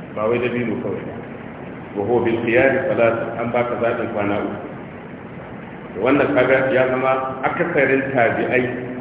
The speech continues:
waɗanda suka ruwaito hadisin daga Abu Hurairah suna cewa sa'i guda na dabino. Amma Muhammad bin Sirin daga cikin tabi'ai, hadisin da ya rawaito daga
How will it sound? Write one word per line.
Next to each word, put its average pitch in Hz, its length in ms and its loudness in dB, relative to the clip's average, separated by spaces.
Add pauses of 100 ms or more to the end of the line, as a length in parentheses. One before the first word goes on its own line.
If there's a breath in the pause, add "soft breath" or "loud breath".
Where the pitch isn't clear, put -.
(160)
waɗanda 135 320 0
suka 131 160 -2
ruwaito 123 400 2
hadisin 123 340 -2
daga 110 380 2
Abu 135 240 2
Hurairah 113 500 4 (540)
suna 143 340 4
cewa 131 560 4
sa'i 131 480 4 (140)
guda 107 240 0
na 101 80 -2
dabino. 101 400 -4 (480)
Amma 131 320 2
Muhammad 151 400 0
bin 139 80 -2 (160)
Sirin 151 300 4 (840)
daga 117 160 0
cikin 151 320 0
tabi'ai, 147 380 4 (340)
hadisin 113 320 -2
da 117 80 -2
ya 120 80 0
rawaito 131 320 2
daga 117 160 2